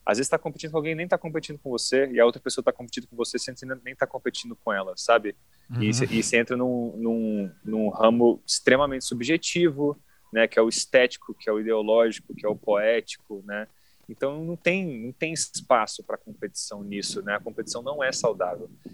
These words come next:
Speaker 1: Lógico que existe a admiração, a inspiração, a referência, né? E são todas coisas que andam, às vezes, perto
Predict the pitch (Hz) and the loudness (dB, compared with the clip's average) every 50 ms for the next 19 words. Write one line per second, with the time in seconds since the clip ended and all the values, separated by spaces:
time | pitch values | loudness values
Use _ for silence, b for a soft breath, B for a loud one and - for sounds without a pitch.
0 | B B B - 113 127 147 147 - - 151 131 104 95 117 113 - - - 107 | B B B 4 6 6 6 4 0 -6 -8 -8 -6 -8 -8 -8 -8 -4 -2 -2
1 | 98 95 - - 120 131 139 139 135 135 127 120 117 - - - 113 107 107 101 | -2 -2 -4 -2 0 0 0 0 -2 -6 -6 -6 -6 -6 -6 -10 -12 -10 -10 -10
2 | 101 - _ - 151 156 156 151 - - - - 120 113 98 98 - - - - | -12 -12 _ -12 -10 -10 -8 -8 -8 -10 -8 -4 -2 -2 -2 -2 -2 -4 -4 -2
3 | 101 98 98 98 - _ _ - - - - - 143 - - - 120 104 104 104 | -2 -2 -4 -6 -12 _ _ -12 -12 -4 -2 -2 -2 -2 -2 -2 -2 -2 -2 -4
4 | 104 - - - 98 104 107 113 113 - - - 110 104 - - 123 123 135 - | -6 -8 -8 -8 -4 -4 -4 -4 -4 -6 -6 -8 -8 -4 -2 0 0 2 0 0
5 | - - 123 120 117 113 - - 120 117 117 120 117 113 107 113 107 113 - - | 2 2 2 2 0 -2 0 2 2 2 4 2 2 2 2 -2 -2 -4 -6 -6
6 | - _ 104 101 107 - - _ - 104 95 190 | 2 _ 4 4 4 2 -2 _ -10 -10 -8 -10